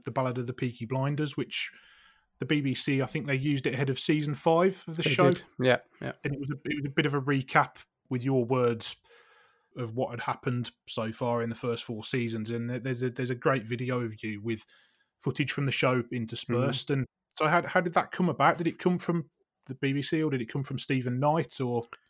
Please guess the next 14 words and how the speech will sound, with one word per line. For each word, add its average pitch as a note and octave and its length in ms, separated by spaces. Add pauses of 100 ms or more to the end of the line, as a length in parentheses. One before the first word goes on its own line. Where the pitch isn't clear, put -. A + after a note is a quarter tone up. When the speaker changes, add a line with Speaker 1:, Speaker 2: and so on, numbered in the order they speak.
Speaker 1:
how, B2+ 180
how C3+ 180
did C3 160
it C3+ 160
Speaker 2:
So, - 220
yeah, G3 160
this F3+ 160
Speaker 1:
happen? C#3+ 140
Speaker 2:
is, G3 120 (280)
it's - 180
an F#3+ 80
interesting F#3 460
one B2+ 180
because, C3+ 600